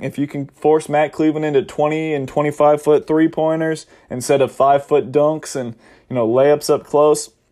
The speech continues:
that will really help your cause. And Columbia, they're just gonna have to hit outside shots in general. I named all these guys shooting over forty percent from three. Spread the ball out,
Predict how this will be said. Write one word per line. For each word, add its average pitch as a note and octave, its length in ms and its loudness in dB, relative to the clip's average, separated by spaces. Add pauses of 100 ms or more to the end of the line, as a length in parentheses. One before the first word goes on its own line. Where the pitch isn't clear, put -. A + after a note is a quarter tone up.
(140)
that C3 240 2
will C3+ 140 0
really C3+ 260 2
help C3 240 0
your C3 120 -4
cause. C#3+ 500 2 (340)
And A2 140 -10
Columbia, E3+ 360 0
they're F3 120 0
just G#3 180 -6
gonna G3 140 -4
have G3 140 -2
to F#3+ 60 -8
hit F#3+ 140 0
outside F3 400 0
shots F3 300 0
in E3+ 80 -8
general. D#3 280 -4
I C3+ 120 0
named D3+ 260 -4
all D3 100 2
these C#3+ 180 -4
guys D#3+ 280 2
shooting C#3 240 -6
over C#3 160 0
forty C#3+ 300 0
percent C3 420 -4
from A#2+ 160 -10
three. C#3+ 320 0 (260)
Spread D3+ 380 0
the F3+ 80 -2
ball E3 320 4
out, E3 260 4